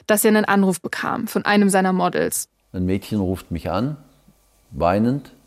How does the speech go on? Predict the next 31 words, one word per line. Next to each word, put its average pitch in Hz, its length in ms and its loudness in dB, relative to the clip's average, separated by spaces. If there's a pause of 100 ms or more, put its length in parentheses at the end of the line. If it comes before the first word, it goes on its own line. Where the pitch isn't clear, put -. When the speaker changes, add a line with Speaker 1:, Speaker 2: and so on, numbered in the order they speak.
(680)
Speaker 2:
und 104 440 -2
sagt, 98 360 0
„Dieter, 104 340 0
I'm 98 260 0
in 98 180 0
Saint 90 340 -4
Bart's. - 560 0
I'm 101 260 0
here 120 240 2
with 104 160 -2
a 98 100 2
whole 104 160 4
model 107 360 4
apartment.“ 71 600 -8
Ein 92 220 -4
Typ - 220 -2
mit 92 180 -4
dem 95 80 -2
Namen 92 280 -2
Epstein 98 580 -4
hat 95 160 -4
uns 101 240 -6
in 95 120 -4
seinem 87 300 -2
Jet 107 380 -4 (720)
alle 107 440 0
nach, 92 440 -4
äh, 90 340 0
Saint 87 260 -6
Bart's 95 320 2
eingeladen. 107 600 0